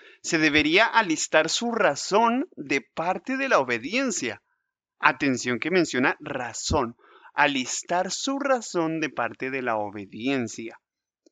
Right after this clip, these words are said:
Es decir, es una obediencia que también lleva incluido ese raciocinio, no como un, "¿esto por qué? Sí y punto". No, no, no, es con razón.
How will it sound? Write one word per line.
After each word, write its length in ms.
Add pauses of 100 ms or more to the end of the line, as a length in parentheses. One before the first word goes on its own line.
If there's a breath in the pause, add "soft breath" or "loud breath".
(140)
Es 120
decir, 420
es 160
una 200
obediencia 840 (580)
que 100
también 420
lleva 200
incluido 400
ese 180
raciocinio, 1040 (240 soft breath)
no 180
como 320
un, 300 (320)
"¿esto 300
por 180
qué? 220
Sí 320
y 120
punto". 440 (560)
No, 320
no, 140
no, 140
es 180
con 340
razón. 800